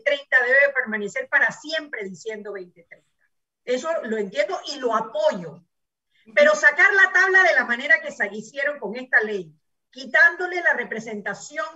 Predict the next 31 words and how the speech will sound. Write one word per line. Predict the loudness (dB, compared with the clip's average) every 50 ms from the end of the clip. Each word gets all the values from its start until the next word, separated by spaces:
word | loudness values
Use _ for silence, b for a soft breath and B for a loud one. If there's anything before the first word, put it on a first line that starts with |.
| -18 _ _ _ _ -4
asignada | -4 -4 -4 -10 -14 -14 -12 -8 -4 -2 -2 -2 -2 -4 -6 -8 -12 _ _ _ _ _ _ 2 2 2
a | 2 0 -4 _ _ -2
todos | 0 2 2 2 0 -4 -4 -6 -6 -6
los | -6 -6 -4
patronatos | -4 -4 -4 -4 -6 -4 -2 -2 -2 -2 -4 -6
del | -4 -4 -4 -6 -6
país, | -8 -8 -8 -8 -12 -14 -18 _ _ _ _ _ _ -18 -16
están | -12 -6 -2 0 0 0 -2
poniendo | -4 -6 -6 -6 -6 -8 -8 -6 -6 -8
en | -8
peligro | -8 -10 -10 -10 -10 -10 -8 -6 -4 -4 -4
la | -4
vida | -4 -6 -6 0 2 2 2 2 0
de | -4 -12 -16 -14 -14
miles | -14 -14 -10 -8 -4 -4 -2 -2 -2 -2 -4
de | -4 -6
personas, | -6 -8 -8 -10 -14 -14 -14 -12 -12 -12 -12 -14 _ _ _ _ _ _ _ _ _ _ _
porque | -4 -4 -2 -2 -2 -2
tú | -2 -2
no | -2 -2 -2
sabes | 2 2 2 2 2 -2 -6 -8 -8 _ -4
a | -4 -4 -4
quién | -8 -10 -8 -6 -4 -4
van | -4 -2 -2
a | -4 -4
poner | -6 -6 -4 -2 0
allí, | 0 -2 0 -2 -4 -4 -4
si | -6 -6 -4
van | -2 -2 -2
a | -2 -4
poner | -4 -8 -6 -6 -6 -6 -8 -10